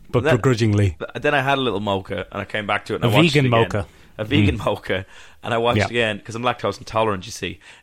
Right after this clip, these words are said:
Speaker 2: Um, and I <laughs> came back and I had a look again and I went, "Actually, this is very good." Um, tonally, stylistically,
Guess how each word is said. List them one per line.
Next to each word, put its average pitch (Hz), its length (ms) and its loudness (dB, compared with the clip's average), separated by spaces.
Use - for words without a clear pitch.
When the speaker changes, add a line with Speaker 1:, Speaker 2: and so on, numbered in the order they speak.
Speaker 2:
Um, 104 460 -4
and 120 100 -2
I 123 100 -2
<laughs> - 140 -4
came 160 180 -2
back - 300 -4
and 107 100 -8
I 107 60 -2
had 135 140 0
a - 20 -6
look 127 160 -2
again 98 300 -6
and 98 100 -12
I 101 60 -4
went, 104 200 -6
"Actually, 117 340 -6
this 98 100 -12
is 95 80 -16
very 101 220 -8
good." 107 360 -4
Um, 101 540 -8
tonally, 123 680 0
stylistically, 113 840 -2